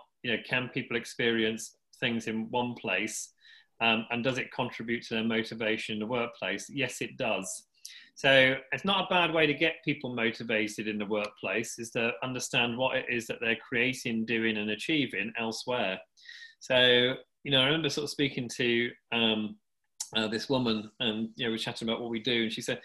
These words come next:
she said, "I'm just a housewife." Um, you know, if you're ha-, if you're a housewife, then you've got negotiation skills, man management skills, prioritization skills, communication skills, budgeting skills.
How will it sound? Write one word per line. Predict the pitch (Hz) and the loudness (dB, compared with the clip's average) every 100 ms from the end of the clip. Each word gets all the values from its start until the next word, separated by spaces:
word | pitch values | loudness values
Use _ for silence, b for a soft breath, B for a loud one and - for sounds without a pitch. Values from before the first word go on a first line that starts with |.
| B B | B B
she | - | -8
said, | 143 139 | -2 0
"I'm | 139 | 2
just | 156 147 135 | 2 0 -2
a | |
housewife." | - 135 131 - 107 101 - - - _ B B B - | -2 -2 -2 -4 -4 -4 -6 -16 -20 _ B B B 2
Um, | 120 117 120 131 | 6 6 4 0
you | 147 | 2
know, | 117 | 2
if | 139 | 4
you're | 147 | 0
ha-, | - 180 - | 0 -2 0
if | 151 | 0
you're | 180 | 2
a | 165 | 2
housewife, | 180 180 - 131 113 - 113 113 - | 2 0 2 2 2 2 0 0 -2
then | 131 123 | -2 0
you've | 123 123 | -2 0
got | 123 - - | -2 -2 -6
negotiation | 127 151 147 - 123 123 - 113 | 2 2 4 2 0 0 -2 -6
skills, | - - 117 110 110 110 - | -6 2 4 6 4 0 -6
man | 131 127 120 | 0 2 2
management | 113 110 - 107 | 2 0 -2 -12
skills, | - - 107 107 - - | -6 0 2 0 -4 -4
prioritization | 131 127 - 117 110 107 104 - 101 | -2 -2 0 0 2 0 0 -4 -10
skills, | - 113 107 104 104 | -4 0 2 0 -4
communication | - 135 127 - 113 107 - 101 | -2 0 0 0 -2 -2 -6 -12
skills, | - 107 107 101 - | -6 -2 -2 -2 -2
budgeting | 127 123 101 107 95 | -2 -2 -4 -8 -10
skills. | - 104 101 104 | -6 -4 -4 -6